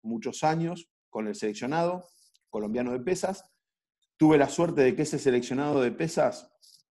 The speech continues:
fue el mejor, el mejor del continente americano, lejos, ¿sí? Eh, y en ese seleccionado, bueno, había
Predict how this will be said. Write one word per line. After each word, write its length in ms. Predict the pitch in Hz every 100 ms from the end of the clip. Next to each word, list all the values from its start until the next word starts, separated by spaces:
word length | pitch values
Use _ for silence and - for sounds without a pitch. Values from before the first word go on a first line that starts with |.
| _ _
fue 200 | - 135
el 80 | 127
mejor, 680 | 117 - 151 143 131 - - _ _ _ _ _
el 160 | - 113
mejor 300 | 113 - 139
del 160 | 131
continente 460 | 113 110 117 131 123
americano, 800 | 110 110 107 147 151 156 160 - _ _ _
lejos, 680 | 113 139 151 - 156 - - _ _
¿sí? 560 | _ - - 147 226 - _ _ _ _
Eh, 360 | 113 110 104 95
y 120 | 110
en 80 | 117
ese 180 | 131 135
seleccionado, 680 | 131 113 110 117 127 131 120
bueno, 320 | 120 110 107
había 500 | 104 120 113 92 -